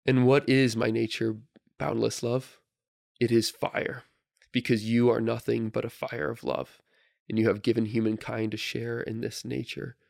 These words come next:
For by the fire of love you created us, and so with all other people and every created thing, you made them out of love. O ungrateful people, what nature has your God given you? His very own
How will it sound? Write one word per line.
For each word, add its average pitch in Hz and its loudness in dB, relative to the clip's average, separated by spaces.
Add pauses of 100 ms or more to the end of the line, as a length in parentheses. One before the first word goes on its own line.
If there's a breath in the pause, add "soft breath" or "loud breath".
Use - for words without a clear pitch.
(220)
For 135 0
by 123 0
the 110 -2
fire 120 -2
of 117 -6
love 120 -2
you 113 -4
created - -8
us, - -12 (340)
and 120 -2
so 120 6
with 113 2
all 120 4
other 117 0
people 117 -2 (280 soft breath)
and 110 0
every 113 2
created 110 0
thing, 113 2 (360 soft breath)
you 120 0
made 113 4
them 110 2
out 110 -2
of 107 -8
love. 73 -4 (760)
O 131 6
ungrateful 113 2
people, 110 2
what 113 2
nature 113 2
has 110 0
your 107 -2
God 113 -6
given - -4
you? 117 -6 (640 soft breath)
His 117 4
very 110 0
own 110 0